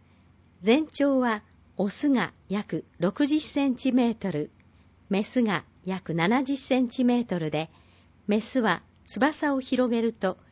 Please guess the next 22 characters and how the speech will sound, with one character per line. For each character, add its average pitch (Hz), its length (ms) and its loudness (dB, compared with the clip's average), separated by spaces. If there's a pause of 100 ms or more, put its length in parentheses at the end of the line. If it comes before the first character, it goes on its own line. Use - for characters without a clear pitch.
(240)
百 208 340 -2
六 320 260 0
十 302 140 -4
セ 294 260 -2
ン 277 80 0
チ 269 160 -2
メ 262 160 4
ー 254 40 -2
ト 262 120 2
ル 240 140 4
ほ 226 120 0
ど 202 140 -2
で 160 160 -4
す。 - 220 -20 (1300)
体 277 200 0
色 285 380 -4
は 233 180 0 (320)
褐 196 240 -4
色 262 280 0
と 233 160 -2
白 220 280 0
の 202 220 -2